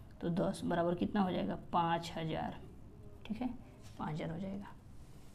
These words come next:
अब देखिए next question, अब next question हम लोग का दिया हुआ है, एक्स का बीस परसेंट सौ एक हज़ार है, तो एक्स का मान ज्ञात करिए, ठीक है। तो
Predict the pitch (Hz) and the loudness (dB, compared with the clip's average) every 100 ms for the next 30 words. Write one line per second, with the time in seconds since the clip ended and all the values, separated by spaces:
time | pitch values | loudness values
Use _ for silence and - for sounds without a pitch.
0 | - 196 175 160 175 175 - - 214 - | -6 -2 -2 0 -2 -2 -4 -6 -6 -4
1 | 220 - - - - - - - - - | -6 -6 -10 -10 -10 -12 -14 -12 -12 -12
2 | - - - - - - 196 190 190 - | -12 -12 -12 -12 -6 6 8 10 8 4
3 | 185 165 185 180 180 180 165 165 156 156 | 0 4 6 8 8 6 6 6 6 6
4 | 160 175 226 - - - - - - 214 | 6 6 6 4 -8 -12 -12 -12 8 8
5 | 214 - 196 185 214 214 208 190 196 185 | 8 10 10 12 10 10 6 6 6 4
6 | - - 196 208 - - 208 202 170 160 | 2 12 12 12 6 10 10 10 8 8
7 | 165 190 - - 185 - - 160 156 151 | 6 2 0 4 4 6 6 6 6 4
8 | 160 160 165 170 - 202 220 - - - | 2 0 -2 -2 2 4 4 2 -6 -12
9 | - | -4